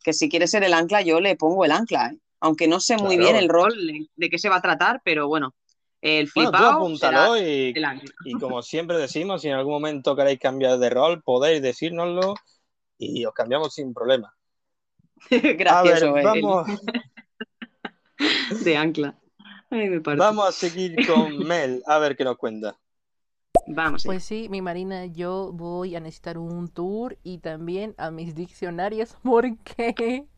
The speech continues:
Speaker 3: no quiero decir cosas que Dios bendito me lo tomen a mal y terminen corriéndome <laughs> y todo. Y más
Speaker 2: <laughs>
Speaker 3: con mis cosas que luego
Speaker 2: Eh,
Speaker 3: digo,
Speaker 2: otra.
Speaker 3: Dios bendito.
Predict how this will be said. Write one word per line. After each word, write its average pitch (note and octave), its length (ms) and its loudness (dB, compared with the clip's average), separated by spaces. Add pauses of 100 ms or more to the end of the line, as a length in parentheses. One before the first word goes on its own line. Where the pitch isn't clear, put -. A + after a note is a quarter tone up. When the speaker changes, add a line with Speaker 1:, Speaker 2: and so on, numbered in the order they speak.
(680)
Speaker 3:
no C#4 160 -4 (120)
quiero D4 200 -4
decir C#4+ 480 -6
cosas D4 760 -6
que A3 320 -10
Dios A3 480 -4
bendito G3+ 600 -8
me F#3+ 140 -6
lo E3+ 140 -8
tomen F#3 320 -8
a E3+ 80 -10
mal A3+ 440 -8
y F#3 140 -10
terminen F3+ 640 -10
corriéndome A#3 840 -6
<laughs> - 40 -8
y C#4+ 420 0 (300)
todo. G#3 380 -2 (680)
Y G3+ 140 -8
más B3 220 -2
Speaker 2:
<laughs> E4+ 180 0
Speaker 3:
con A3 300 -4
mis G3+ 220 -8
cosas A#3+ 520 -10
que - 180 -6
luego G3+ 260 -4
Speaker 2:
Eh, D3 140 2
Speaker 3:
digo, A3+ 260 -4
Speaker 2:
otra. C4+ 260 -2 (100)
Speaker 3:
Dios F3 640 -4 (140)
bendito. D3+ 400 -16